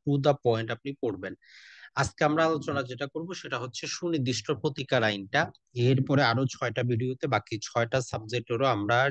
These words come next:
রিভিশনাল এবং গুরুত্বপূর্ণ সেকশনগুলো শুধু বলে দিব, যেগুলো আপনি বারবার পড়বেন, ভিতর থেকে পড়বেন, এটাই আপনার জন্য গুরুত্বপূর্ণ। আর একটা বেসিক জিনিস মনে রাখবেন, সাতটা আইনেরই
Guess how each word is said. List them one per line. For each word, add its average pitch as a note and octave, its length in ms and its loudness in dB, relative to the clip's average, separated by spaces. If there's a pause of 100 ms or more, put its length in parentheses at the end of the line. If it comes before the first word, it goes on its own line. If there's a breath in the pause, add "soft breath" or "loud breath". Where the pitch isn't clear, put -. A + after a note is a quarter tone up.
রিভিশনাল C3+ 640 2 (240)
এবং A#2+ 160 -2 (240)
গুরুত্বপূর্ণ D3+ 720 2
সেকশনগুলো A#2+ 560 -4 (100)
শুধু A#2+ 160 -8 (100)
বলে A2+ 240 0
দিব, G#2+ 140 -2 (680 loud breath)
যেগুলো C3+ 500 8
আপনি D#3+ 160 2
বারবার B2 380 2 (100)
পড়বেন, B2 320 0 (120)
ভিতর A2+ 220 -6 (100)
থেকে B2 200 -8 (100)
পড়বেন, D3 280 -4 (200)
এটাই D#3 260 4
আপনার A2+ 280 -10
জন্য A2 140 -10 (160)
গুরুত্বপূর্ণ। C3+ 580 0 (880 loud breath)
আর A#2+ 160 2
একটা - 140 2 (100)
বেসিক D3 400 4
জিনিস E3+ 280 2
মনে D3 200 2
রাখবেন, B2+ 320 0 (160)
সাতটা C3+ 360 0 (140)
আইনেরই B2 380 6